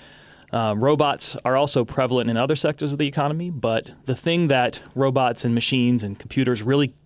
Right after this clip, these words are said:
still can't do very well at all is socially interact with people or with each other.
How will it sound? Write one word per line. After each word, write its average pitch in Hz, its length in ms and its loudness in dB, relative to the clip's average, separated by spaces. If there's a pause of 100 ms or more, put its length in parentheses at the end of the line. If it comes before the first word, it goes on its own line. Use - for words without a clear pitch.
still 165 260 0
can't 139 200 2
do 139 120 2
very 135 160 4
well 135 240 4
at 123 40 2
all 190 300 2 (600)
is 131 420 2
socially 139 580 2
interact 120 480 0 (180)
with 104 220 -10
people - 460 -8
or 143 120 2
with 139 140 2
each 131 160 -2
other. - 260 -8